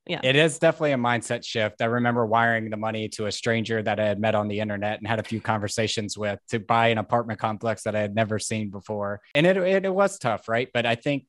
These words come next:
Speaker 2: where there's risk, there's reward. And at a point, you have to get over that mental hurdle and put yourself out there, knowing that you could lose, but ultimately you'll learn. And I, I just wanna give a shameless plug to your website. You actually have a checklist to, on, on due diligence out there that I read through.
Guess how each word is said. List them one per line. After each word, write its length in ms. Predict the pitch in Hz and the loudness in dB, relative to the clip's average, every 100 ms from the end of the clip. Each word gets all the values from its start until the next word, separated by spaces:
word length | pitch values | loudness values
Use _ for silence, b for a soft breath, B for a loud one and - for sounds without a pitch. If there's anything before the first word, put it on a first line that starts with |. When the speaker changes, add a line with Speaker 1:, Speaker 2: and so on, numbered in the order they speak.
| - | -6
Speaker 2:
where 200 | 120 131 | 0 2
there's 280 | 127 117 117 | 2 0 0
risk, 280 | 123 127 - | -2 -2 -4
there's 220 | 113 101 | -4 -4
reward. 560 | 107 104 101 98 117 - b b | -6 -4 -2 -2 -4 -8 b b
And 280 | 107 107 104 - | -4 -2 -2 -2
at 160 | 110 107 | 0 0
a 60 | |
point, 380 | - - 147 143 | -4 0 0 0
you 140 | 117 | 0
have 140 | 117 - | 0 -2
to 80 | 104 | -2
get 180 | 117 | 0
over 220 | 123 117 117 | 0 0 0
that 200 | 117 113 | 0 0
mental 320 | 113 120 107 | -4 -2 -6
hurdle 520 | - 120 117 110 107 | -2 -2 0 0 -2
and 100 | 101 | -4
put 180 | 113 - | -6 -6
yourself 320 | 104 110 104 | -4 -4 0
out 220 | 107 104 | 0 0
there, 160 | 107 101 | -2 -2
knowing 360 | 110 120 110 | 0 0 -2
that 180 | 104 101 | -2 -4
you 100 | 110 | -4
could 300 | - 165 131 | -2 -2 0
lose, 340 | 139 131 117 - | 0 2 0 -4
but 160 | 113 - | -6 0
ultimately 480 | 127 120 120 110 110 | -2 -2 -6 -4 -4
you'll 220 | 107 98 | -4 -2
learn. 460 | 117 104 98 104 b b b | 0 0 -2 -8 b b b
And 260 | 107 107 107 | 0 0 0
I, 200 | 123 123 - | 0 2 2
I 100 | 120 | 0
just 180 | 127 135 | 0 -4
wanna 120 | 123 | -2
give 140 | 117 | -2
a 40 | 110 | -2
shameless 340 | 123 117 110 | -4 -4 -4
plug 220 | - 120 | -2 -2
to 80 | 120 | -2
your 120 | 113 | -2
website. 380 | 113 120 113 110 | 0 0 0 0
You 100 | 117 | 2
actually 220 | 139 123 | 2 2
have 100 | 113 | 0
a 40 | 104 | 0
checklist 580 | - 127 - 110 101 - | -2 -4 -2 -4 -4 -2
to, 260 | 104 101 | -2 -2
on, 320 | 104 101 98 - - | -2 -4 -4 -10 -8
on 200 | 101 92 | -8 -6
due 180 | 123 | -6
diligence 560 | 107 117 117 104 107 95 | -4 -2 -2 -4 -8 -4
out 220 | 107 98 | -4 -2
there 220 | 107 101 | -6 -6
that 260 | 95 104 104 | -4 -4 -2
I 120 | 117 117 | -2 0
read 240 | 120 - | 0 -2
through. 380 | 113 110 107 | -4 -4 -4